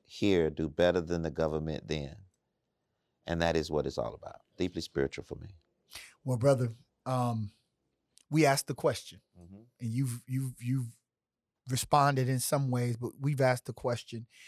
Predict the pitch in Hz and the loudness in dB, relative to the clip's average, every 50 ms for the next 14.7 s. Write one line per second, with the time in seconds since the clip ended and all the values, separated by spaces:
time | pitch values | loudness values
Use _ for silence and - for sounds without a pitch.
0 | - - - _ - 131 127 127 143 143 139 135 135 135 135 - - _ _ - | -20 -20 -18 _ -4 -2 0 2 4 4 6 6 4 4 2 -2 -8 _ _ -8
1 | 120 110 - - 139 123 - - 143 135 131 131 127 123 120 113 113 120 135 160 | -6 -6 -4 -4 -4 -2 -2 0 0 2 2 2 0 0 -2 -2 0 2 2 2
2 | 175 175 170 175 170 160 127 104 87 - _ _ _ _ _ _ _ _ _ _ | 4 4 4 4 4 4 4 0 -4 -10 _ _ _ _ _ _ _ _ _ _
3 | _ - 110 117 139 135 120 117 104 101 101 107 113 139 170 180 185 185 180 180 | _ -6 0 4 4 4 4 2 -2 -4 -6 -4 0 2 2 4 4 2 0 0
4 | 185 185 175 _ _ _ _ - - - 151 143 127 113 104 95 95 101 101 104 | -2 -2 -4 _ _ _ _ -8 -2 0 2 2 2 0 -2 -4 -8 -10 -10 -6
5 | 117 131 151 165 170 170 170 170 170 - - _ _ - 143 139 139 - - - | -2 0 2 2 2 0 0 -2 -4 -6 -8 _ _ 0 0 0 0 -2 -8 -6
6 | - 143 131 123 - - - - - 123 123 120 120 120 120 117 117 131 131 - | -2 -2 -2 -2 -4 -8 -12 -6 -2 0 0 0 0 -2 -4 -2 0 2 2 2
7 | - 117 123 127 131 139 131 135 131 131 - _ - - - 139 131 131 131 - | 0 0 0 0 0 0 0 -2 -4 -6 -8 _ -18 -14 -10 -8 -8 -8 -8 -10
8 | - 120 117 117 - - 131 120 120 113 110 110 110 110 104 117 139 160 67 - | -10 -12 -12 -10 -6 -6 -4 -4 -4 -4 -6 -6 -6 -6 -8 -12 -14 -14 -16 -16
9 | - _ _ _ - - - _ _ _ - 123 151 156 - 170 156 131 127 135 | -16 _ _ _ -20 -20 -20 _ _ _ 0 2 2 4 4 2 0 0 0 0
10 | 123 123 110 107 107 117 131 147 160 165 160 - - 139 139 139 139 139 139 135 | 0 0 0 -2 0 2 2 2 2 2 0 -2 0 0 2 2 2 2 2 0
11 | 131 127 117 120 135 151 156 147 135 127 135 131 127 127 - _ _ - - - | 0 0 2 2 4 4 4 2 2 2 4 4 2 2 -2 _ _ -20 -20 -20
12 | - _ _ _ _ _ - - - - - 156 147 147 156 156 147 120 110 117 | -20 _ _ _ _ _ -10 -4 -2 2 4 6 6 6 6 4 2 0 0 0
13 | 139 139 135 123 127 123 127 135 127 127 117 117 113 120 151 160 - - 143 139 | 0 0 2 2 4 4 4 4 2 0 -4 -4 -2 0 -2 -2 -2 -2 0 2
14 | 139 151 156 160 160 156 160 160 160 160 156 156 156 | 4 4 4 2 0 -2 -2 -2 -2 -2 -4 -4 -6